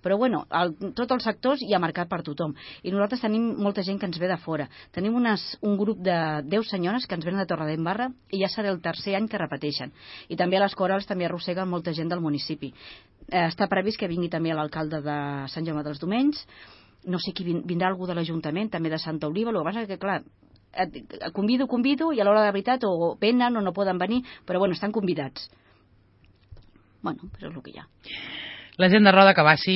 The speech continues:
Speaker 2: eh, cap
Speaker 1: Sí,
Speaker 2: a
Speaker 1: tant,
Speaker 2: la Castilla
Speaker 1: tant,
Speaker 2: Baix, no
Speaker 1: sí.
Speaker 2: cal, però la que
Speaker 1: Sí,
Speaker 2: sigui d'aquí
Speaker 1: tant.
Speaker 2: dalt al poble
Speaker 1: Sí.
Speaker 2: que baixi,
Speaker 1: Per
Speaker 2: no,
Speaker 1: almenys
Speaker 2: Jero?
Speaker 1: encara que sigui a les vuit, encara que sigui per saludar la gent, per fer el pica-pica, i és que hi ha el Porra i també és una, un espai molt maco. Ja va ser
Speaker 2: Mhm.
Speaker 1: molt agraït l'any passat, l'any passat va ser molt divertit,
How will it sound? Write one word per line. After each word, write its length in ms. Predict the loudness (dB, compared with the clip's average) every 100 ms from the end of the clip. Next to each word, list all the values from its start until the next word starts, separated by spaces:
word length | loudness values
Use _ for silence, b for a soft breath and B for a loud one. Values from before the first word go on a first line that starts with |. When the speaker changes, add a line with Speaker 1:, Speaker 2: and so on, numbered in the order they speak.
| 4
Speaker 2:
eh, 140 | 6
cap 140 | 4 6
Speaker 1:
Sí, 60 | 6
Speaker 2:
a 0 |
Speaker 1:
tant, 300 | 8 6 6
Speaker 2:
la 80 | 4
Castilla 360 | 2 4 6
Speaker 1:
tant, 20 | 8
Speaker 2:
Baix, 140 | 8
no 60 | 8
Speaker 1:
sí. 40 | 10
Speaker 2:
cal, 120 | 10
però 100 | 10
la 80 | 6
que 140 | 6 2
Speaker 1:
Sí, 80 |
Speaker 2:
sigui 440 | 4 4 4 4 -2 B B 2
d'aquí 300 | 2 4 4
Speaker 1:
tant. 160 | 8
Speaker 2:
dalt 40 | 8
al 80 | 6
poble 200 | 4 4
Speaker 1:
Sí. 20 | 6
Speaker 2:
que 60 |
baixi, 300 | 6 4 2
Speaker 1:
Per 80 | 2
Speaker 2:
no, 40 | 4
Speaker 1:
almenys 180 | 4 6
Speaker 2:
Jero? 120 | 8
Speaker 1:
encara 160 | 8 8
que 100 | 4
sigui 220 | 2 0
a 20 |
les 180 | -2 -4
vuit, 520 | -2 0 0 -2 -6
encara 240 | -4 -2
que 80 | -2
sigui 260 | -4 -4 -4
per 140 | -6
saludar 300 | -6 -6 -6
la 80 | -6
gent, 480 | -2 0 0 -2 -4 -8 -8
per 100 | -6 -6
fer 120 | -6
el 40 |
pica-pica, 500 | -8 -8 -6 -6 -4
i 80 | -4
és 80 | -2
que 80 | -2
hi 80 | -2
ha 20 |
el 80 | 0
Porra 240 | 0 0
i 60 | -2
també 260 | -4 -4 -8 B B
és 140 | -8 -2
una, 320 | 2 2 2
un 160 | 0 -2
espai 340 | -2 -2 0
molt 180 | 0 2
maco. 360 | 0 0 -4 -8 b b
Ja 180 | 2 2
va 80 |
ser 140 | 0 0
Speaker 2:
Mhm. 20 | 0
Speaker 1:
molt 60 |
agraït 260 | 2 0 0 0
l'any 180 | -2
passat, 240 | -2 -6 -6
l'any 160 | -4 -4
passat 240 | -4 -6
va 60 | -6
ser 160 | -4
molt 140 | -4 -2
divertit, 420 | -4 -4 -4